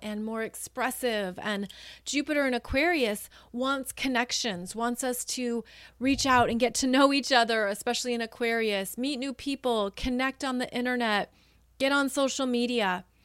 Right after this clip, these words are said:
But Saturn there is serious about that, and is like, "What are the responsibilities of being online?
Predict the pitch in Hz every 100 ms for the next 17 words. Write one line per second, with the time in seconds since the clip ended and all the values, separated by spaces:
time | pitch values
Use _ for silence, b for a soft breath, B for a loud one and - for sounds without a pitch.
0 | - 208 262 - - 277 302 339 277 226
1 | 214 220 226 - 240 - 262 320 349 202
2 | - 196 180 - 170 185 - b b b
3 | b 254 240 247 233 220 233 269 359 -
4 | - 262 269 233 214 220 b b b 220
5 | 254 240 214 233 220 254 254 247 233 240
6 | 302 294 185 - - - b b b 220
7 | 240 233 226 208 202 202 185 165 180